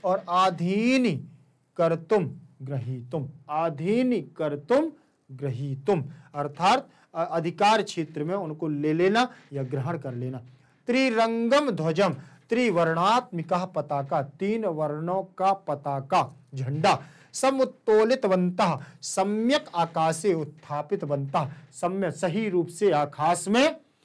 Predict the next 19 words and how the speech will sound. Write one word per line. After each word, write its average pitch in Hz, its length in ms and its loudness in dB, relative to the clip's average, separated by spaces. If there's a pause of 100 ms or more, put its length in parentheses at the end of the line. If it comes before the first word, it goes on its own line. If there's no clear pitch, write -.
(160)
उठा 196 360 2
करके 196 480 2 (300)
उड़ाना 143 500 -2 (560)
या 180 240 2 (920)
उत-, 220 220 -2 (260)
उत्थापितवन्तः 151 1300 -6 (800)
लेकर 160 320 -2
के 226 180 -2 (200)
लहराना। 143 560 0 (640)
भुशुंडी 262 760 2
गोलिका 196 640 2
प्रहारेण, 160 640 2
भुशुंडी 180 640 -6
नाम 175 340 0
अस्त्र 165 420 -6
विशेषा 143 580 -2
तस्य 208 420 -4
गोलिका 151 640 0 (340)
घातेन। 135 640 -4